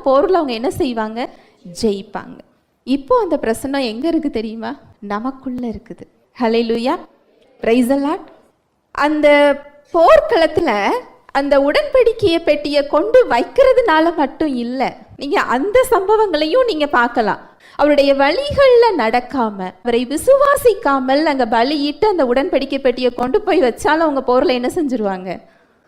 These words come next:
தோத்து போயிருவாங்க. அப்போ அந்த பிரசன்னம் இருக்குது.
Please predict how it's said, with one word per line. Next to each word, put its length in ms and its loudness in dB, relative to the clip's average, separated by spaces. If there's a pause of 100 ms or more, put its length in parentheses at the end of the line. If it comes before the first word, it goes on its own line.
(340)
தோத்து 220 0
போயிருவாங்க. 720 -10 (520)
அப்போ 560 -10 (360)
அந்த 420 0
பிரசன்னம் 840 2
இருக்குது. 640 0